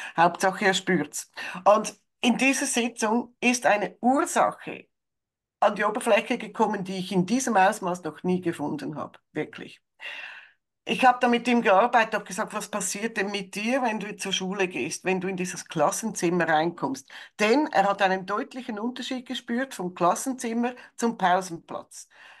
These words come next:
Weil ich woll-, ich wollte wissen, ob's irgendwie mit Menschen verknüpft ist, die um ihn herum sind. Aber das war es nicht. Es ist im Klassenzimmer. Und dann hat er zu mir gesagt, "Mein ganzer Kopf ist voller Farben."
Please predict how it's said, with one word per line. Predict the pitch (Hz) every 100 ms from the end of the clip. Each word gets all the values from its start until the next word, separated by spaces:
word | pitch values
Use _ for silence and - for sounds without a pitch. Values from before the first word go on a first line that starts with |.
| _
Weil | 175 208
ich | 185
woll-, | 202 220 170
ich | 180
wollte | 190 220 226
wissen, | 233 240 202
ob's | 190 175
irgendwie | 202 226 202
mit | 196 185
Menschen | 190 196 233 214
verknüpft | 180 180 - 214 214 -
ist, | 185
die | 185
um | 175
ihn | 180 185
herum | 180 160 170 208
sind. | - 131 135
Aber | 123
das | 175 180
war | 165 170
es | 151 -
nicht. | 87 - _ _ _ _
Es | -
ist | 170
im | 175 175
Klassenzimmer. | 160 143 - - - 90 - - - - -
Und | 180 220
dann | 233
hat | 277 285
er | 269
zu | 269
mir | 240 240
gesagt, | 247 226 196 196
"Mein | 208 202 -
ganzer | 247 294 320 - 294
Kopf | - 240 247 - 240
ist | 233 -
voller | - 220 214 247 233 240
Farben." | - 196 170 190 180 180 - -